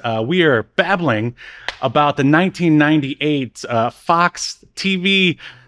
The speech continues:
superhero Marvel Cinematic, uh, <laughs> Universe masterpiece, uh, Nick Fury, Agent of shield,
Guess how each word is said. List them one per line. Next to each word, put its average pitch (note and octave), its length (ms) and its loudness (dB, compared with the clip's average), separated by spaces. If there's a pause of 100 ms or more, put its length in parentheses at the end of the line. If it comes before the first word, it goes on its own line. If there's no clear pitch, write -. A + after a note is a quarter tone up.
superhero F3 840 2
Marvel D#3+ 460 4
Cinematic, D3+ 840 0
uh, C3 120 2
<laughs> - 0 -
Universe D#3 720 0
masterpiece, B2 960 -2
uh, G#2 120 -2
Nick C3 300 0
Fury, D#3 580 -2
Agent D3+ 440 -2
of A#2+ 160 -10
shield, A2+ 580 0